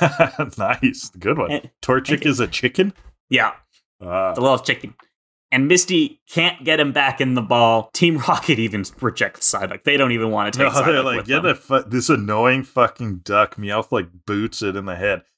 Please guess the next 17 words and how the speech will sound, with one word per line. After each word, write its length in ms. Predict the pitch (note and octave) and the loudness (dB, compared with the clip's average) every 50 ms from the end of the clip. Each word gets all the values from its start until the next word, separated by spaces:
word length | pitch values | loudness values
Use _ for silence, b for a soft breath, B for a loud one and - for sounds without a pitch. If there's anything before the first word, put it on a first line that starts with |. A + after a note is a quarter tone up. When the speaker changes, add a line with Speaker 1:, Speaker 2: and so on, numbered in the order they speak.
| _ _ | _ _
Speaker 1:
Its 160 | - A#2+ - B2 | -4 -2 0 0
Speaker 2:
Yeah. 80 | A2+ C3 | 2 2
Speaker 1:
headache 240 | C3 D#3 E3 - | 2 2 0 -2
is 140 | F3 D#3+ C#3 - | -2 -2 -2 0
getting 460 | - D#3+ C#3+ C#3+ C3+ B2+ A2 G#2+ G#2+ | 0 0 2 0 0 -2 -6 -6 -4
worse 400 | A#2+ B2+ D3 E3+ F3+ - - - | 0 4 4 4 4 4 0 -2
and 180 | D#3+ C#3 C3 B2+ | -2 -2 -2 -2
worse. 440 | C3 C3+ B2+ A#2 G2+ F#2+ - - - _ _ _ _ - | 0 2 2 2 0 -2 -6 -12 -18 _ _ _ _ -2
And 140 | A#2+ A#2+ B2 | 0 0 2
then 140 | C3 B2+ | 0 0
suddenly, 680 | A#2+ - - - D#3 D#3+ F#3+ G#3+ A3 F#3 D3+ C3+ A#2+ A2+ | -2 -6 -2 2 4 4 4 4 2 0 -2 -4 -6 -6
Psyduck 440 | G#2 - - C3+ C3 C3 C#3 C3 C3 | -4 -2 0 2 2 2 0 -2 -4
starts, 320 | - - D3 C#3 C3 - - | -4 -2 0 0 0 0 -2
like, 180 | B2 G2 F2+ | -4 -4 -4
glowing, 460 | F2+ G#2 A2 B2 C3 B2 A2 F#2+ F#2 | -6 -4 -2 0 2 0 0 -2 -4
launches 480 | F#2 A2+ B2+ C3+ C#3 - C#3+ B2+ G#2 A2 | -2 0 0 0 0 -2 -4 -4 -2 0
it. 220 | A#2+ A#2+ A#2 A2+ | 0 0 -2 -4